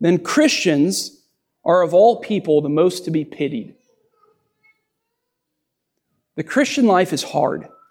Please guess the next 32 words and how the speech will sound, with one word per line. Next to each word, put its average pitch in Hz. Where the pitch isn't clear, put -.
In 180
some 320
ways, 202
it's 170
not 202
harder 180
than 160
anyone 160
else's 139
life. -
Things 214
like 208
disease 196
and 156
trauma 180
and 170
the 156
loss 180
of 190
a 170
job 165
and 156
death 175
of 156
loved 165
ones 165
happen 214
in 190
this 175
world 175
without 170
distinction, 143